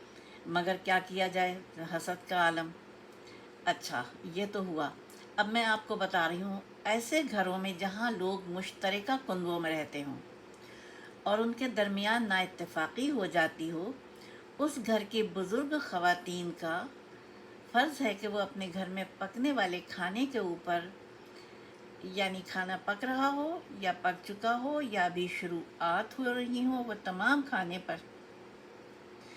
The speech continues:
बिस्मिल्लाहिर्रहमानिर्रहीम पढ़कर या हलीमो या हकीमो या वदूदो दम कर दें।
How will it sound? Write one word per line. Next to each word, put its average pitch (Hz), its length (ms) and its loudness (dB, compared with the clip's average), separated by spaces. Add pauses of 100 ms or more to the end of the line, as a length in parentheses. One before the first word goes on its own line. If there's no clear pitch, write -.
(480)
बिस्मिल्लाहिर्रहमानिर्रहीम 202 1700 2
पढ़कर 180 480 0
या 202 220 2
हलीमो 175 500 0
या 202 220 2
हकीमो 170 540 -2
या 185 240 2
वदूदो 156 480 -2
दम 151 260 0
कर 131 160 -8
दें। 127 240 -12